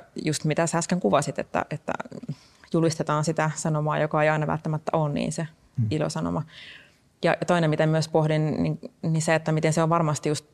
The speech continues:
Speaker 1: semmoinen elämänmittainen niin kuin prosessi ja, ja,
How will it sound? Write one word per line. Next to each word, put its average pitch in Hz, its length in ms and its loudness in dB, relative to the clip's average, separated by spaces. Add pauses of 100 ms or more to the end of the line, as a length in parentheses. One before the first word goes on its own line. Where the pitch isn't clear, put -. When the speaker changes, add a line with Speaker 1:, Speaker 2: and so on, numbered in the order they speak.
Speaker 1:
semmoinen 156 280 0
elämänmittainen 147 1000 0 (120)
niin 147 160 -4
kuin 147 320 -4 (880)
prosessi 170 800 2
ja, 151 140 0 (140)
ja, - 140 -2